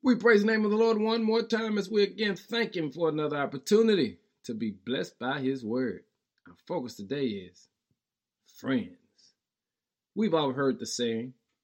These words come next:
"Show me your friends, and I'll show you your future." But family, if that's the case,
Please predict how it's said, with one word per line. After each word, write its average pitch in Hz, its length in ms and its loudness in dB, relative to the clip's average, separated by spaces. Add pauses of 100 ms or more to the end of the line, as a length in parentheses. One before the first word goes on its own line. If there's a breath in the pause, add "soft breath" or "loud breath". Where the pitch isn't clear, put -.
(300)
"Show 190 300 -2
me 139 140 2
your 127 120 2
friends, 123 600 -6 (300)
and 110 120 -6
I'll 95 140 -6
show - 320 -4
you 104 140 -4
your 98 180 -8
future." - 480 -10 (640)
But 127 120 -10
family, 170 300 0
if 160 120 -2
that's 147 180 -4
the 120 100 -8
case, 117 420 -6